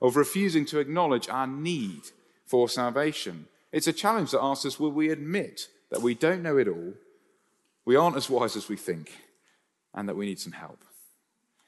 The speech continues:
It might be that someone hears this, though, and they just roll their eyes. "I don't need the Lord. It's not for me. I'm fine, thanks."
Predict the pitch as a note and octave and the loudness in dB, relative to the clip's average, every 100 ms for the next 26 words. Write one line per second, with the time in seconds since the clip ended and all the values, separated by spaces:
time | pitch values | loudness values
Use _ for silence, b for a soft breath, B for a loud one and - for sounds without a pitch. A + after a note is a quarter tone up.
0 | _ _ _ _ _ _ - B2 C#3+ A#2 | _ _ _ _ _ _ -10 -4 0 2
1 | G#2+ - A2+ G2+ F#2+ A2 G2+ - A2 - | 2 2 0 0 0 2 0 -2 -4 -2
2 | A#2+ A#2+ A#2+ A2 G#2 G#2 - - C3 D3 | 4 4 4 2 -2 -6 -12 -4 0 2
3 | B2 A2+ A2+ A#2+ C#3 C#3+ B2+ A#2 C3+ A2+ | 4 4 4 2 -2 -4 -4 -2 -2 -4
4 | G#2+ G#2 A#2+ C3 C3 - - - D3 D#3+ | -4 2 6 6 4 0 -16 -12 -6 -6
5 | - G#2 G#2+ G#2 G#2 G2+ - C3+ B2 A2 | -4 -2 0 0 -4 -8 -6 -2 0 -2
6 | - E2+ E2 - - - | -6 -16 -20 -16 -14 -16